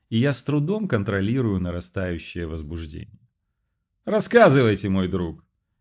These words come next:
мягко просит Алексей и отключает связь.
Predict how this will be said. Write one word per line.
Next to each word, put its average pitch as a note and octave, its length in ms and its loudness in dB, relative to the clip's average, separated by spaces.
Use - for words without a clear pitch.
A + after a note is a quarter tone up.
мягко F#2+ 380 -2
просит F2+ 400 -4
Алексей F2+ 360 -2
и E3+ 40 0
отключает F2+ 560 -6
связь. - 440 -16